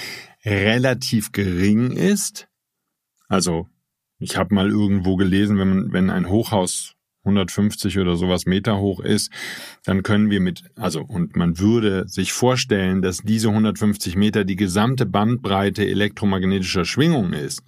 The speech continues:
dann können wir Menschen, glaub ich, mit unseren Sinnesorganen gerade zwei oder drei Zentimeter von diesen hundertfünfzig Meter Hochhaus wahrnehmen. Also nur einen ganz, ganz kleinen Frequenzbereich können wir heute mit unseren Sinnen wahrnehmen,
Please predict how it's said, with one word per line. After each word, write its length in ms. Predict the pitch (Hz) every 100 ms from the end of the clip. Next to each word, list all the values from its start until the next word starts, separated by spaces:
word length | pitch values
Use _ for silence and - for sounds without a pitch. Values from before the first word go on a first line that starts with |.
| _ - - - - _
dann 180 | 98 90
können 220 | 104 101
wir 100 | 98
Menschen, 380 | 92 95 92 101
glaub 220 | 92 92
ich, 120 | 92
mit 160 | 95 85
unseren 440 | 101 113 113 107
Sinnesorganen 840 | 95 104 98 92 92 95 92 98
gerade 320 | 92 - 101
zwei 240 | 90 - 98
oder 140 | 95
drei 260 | 90 87 107 107
Zentimeter 1400 | - 104 107 - 110 95 104 113 139 123 - 87 76 73
von 300 | - 98 92
diesen 260 | 92 87 87
hundertfünfzig 560 | 107 - 127 - -
Meter 260 | 98 101 90
Hochhaus 360 | 87 85 85
wahrnehmen. 440 | 87 92 92 82 85 - - - - - - _
Also 320 | 107 98 90 - -
nur 200 | 123 123
einen 260 | 117 113
ganz, 500 | 110 117 139 147 143
ganz 440 | - 113 117 117 -
kleinen 600 | - 107 101 120 127 120
Frequenzbereich 960 | 110 101 104 113 - 104 92 95 101
können 400 | - 113 113 113
wir 300 | 104 104 87
heute 400 | 92 110 131 131
mit 260 | 120 104 101
unseren 540 | 104 104 101 98 98
Sinnen 480 | 87 101 101 101 92
wahrnehmen, 680 | 90 92 95 90 80 78 -